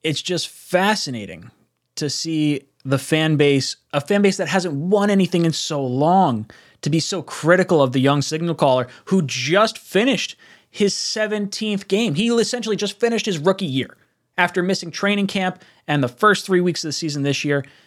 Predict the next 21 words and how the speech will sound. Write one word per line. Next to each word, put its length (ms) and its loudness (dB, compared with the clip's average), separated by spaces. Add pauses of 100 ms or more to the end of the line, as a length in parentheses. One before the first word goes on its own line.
(420)
It's 120 -12
interesting. 500 -6 (420)
So 120 0
I 40 6
wanna 160 2
see 120 -4
where 120 -2
you 160 2
guys 420 2 (180)
fall 300 4
on 160 2
this. 200 0
Should 300 -4
fans 300 0
be 140 -6
concerned 880 -2
with 200 -2
Zach 300 -4
Wilson 320 -2 (300)
right 160 2
now? 280 0